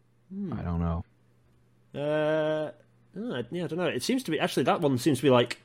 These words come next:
Speaker 1: in Mexico.
Speaker 2: Oh. Oh, okay. So that, that's, that's, um,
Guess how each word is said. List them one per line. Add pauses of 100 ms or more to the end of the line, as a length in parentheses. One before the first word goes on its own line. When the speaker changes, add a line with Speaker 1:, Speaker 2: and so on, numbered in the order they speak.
(140)
Speaker 1:
in
Mexico. (920)
Speaker 2:
Oh. (420)
Oh,
okay. (420)
So
that,
that's,
that's,
um,